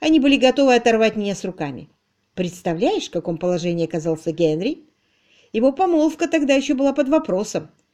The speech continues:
и ему следовало выбрать между Лесли и мной. Как ты думаешь, он выбрал Лесли?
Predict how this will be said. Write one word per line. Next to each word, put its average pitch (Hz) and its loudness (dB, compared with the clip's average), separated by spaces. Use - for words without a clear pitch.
и - -6
ему 185 -4
следовало 202 -2
выбрать 202 0
между 175 -4
Лесли 302 -4
и 247 -2
мной. 170 -4
Как - -4
ты 220 -2
думаешь, 170 -2
он 208 -2
выбрал 233 6
Лесли? 202 0